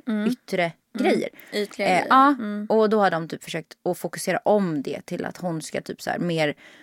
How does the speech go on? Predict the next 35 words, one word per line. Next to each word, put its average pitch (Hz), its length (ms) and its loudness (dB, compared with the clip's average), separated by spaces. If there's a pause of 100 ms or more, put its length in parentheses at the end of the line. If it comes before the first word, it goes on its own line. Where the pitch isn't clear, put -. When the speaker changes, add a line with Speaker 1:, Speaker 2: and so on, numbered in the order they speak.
(280)
Speaker 2:
fokusera 170 520 -2
på 160 180 -6
så 160 120 -4
här - 140 -2
Speaker 1:
Inre. 190 460 -4
Speaker 2:
inre 180 580 0 (100)
egenskaper, - 800 -6
så - 100 -8
här, - 100 0
att - 60 -8
hon 175 100 -6
är 175 80 -4
duktig - 520 -2
på 160 80 -6
saker - 520 -2
och - 100 0
att - 80 -6
hon, 165 200 -2 (460)
ehm, 156 560 -4 (160)
är 175 180 0
snäll 160 600 -2
och 165 60 0
att 165 80 -2
hennes 180 180 -2
kompisar 160 500 -4
är 151 160 -6
snälla, 151 720 -2
inte 156 240 -4
att 156 60 -6
de 160 160 -6
är 160 40 -8
fina. - 560 -6
Alltså 190 200 0
så - 140 -2
där. - 180 -4